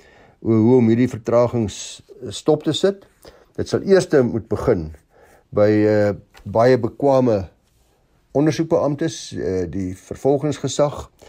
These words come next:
hofpersoneel, stelsels ensovoorts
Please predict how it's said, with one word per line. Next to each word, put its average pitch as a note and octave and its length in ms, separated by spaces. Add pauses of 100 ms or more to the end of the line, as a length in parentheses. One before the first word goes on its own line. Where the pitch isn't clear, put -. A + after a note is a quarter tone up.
(400)
hofpersoneel, C#3+ 920 (320)
stelsels D3 640
ensovoorts A#2 720